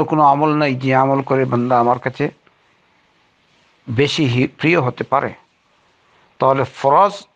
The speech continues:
যেসব বিধিবিধান রয়েছে, ওগুলো যদি আমরা পালন করি, তাহলে এর দ্বারা আল্লাহর নৈকট্য আমাদের বেশি লাভ হয়। তাই বোঝা গেল ফরজ ইবাদা।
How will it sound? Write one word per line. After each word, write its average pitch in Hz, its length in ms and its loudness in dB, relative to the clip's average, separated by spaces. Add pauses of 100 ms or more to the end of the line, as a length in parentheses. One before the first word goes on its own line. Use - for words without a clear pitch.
যেসব 131 440 -2
বিধিবিধান 135 580 -2
রয়েছে, 123 500 -2
ওগুলো 170 320 0
যদি 160 240 0
আমরা 147 220 -2
পালন 131 420 -2
করি, 123 440 -6 (680)
তাহলে 147 460 0
এর 127 200 -4
দ্বারা 135 520 -2 (1040)
আল্লাহর 151 360 0
নৈকট্য 143 580 -2
আমাদের 165 440 2
বেশি 160 380 -2
লাভ - 260 -2
হয়। - 200 -8 (2000)
তাই 131 160 0
বোঝা 139 280 2
গেল 151 380 0 (1600)
ফরজ 139 420 0
ইবাদা। 123 440 0